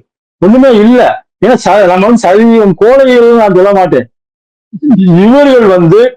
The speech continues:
டெல்லி அரசாங்கத்தோடு உறவாடி கொண்டு இருக்கிறார்கள். ஆரியத்துவா கோட்பாட்டோட உறவாடி நெருக்கமாக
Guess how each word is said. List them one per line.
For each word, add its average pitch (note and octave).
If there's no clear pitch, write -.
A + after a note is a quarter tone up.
டெல்லி A3
அரசாங்கத்தோடு G#3
உறவாடி G3+
கொண்டு E3
இருக்கிறார்கள். D3
ஆரியத்துவா F#3
கோட்பாட்டோட D3+
உறவாடி G3+
நெருக்கமாக F3+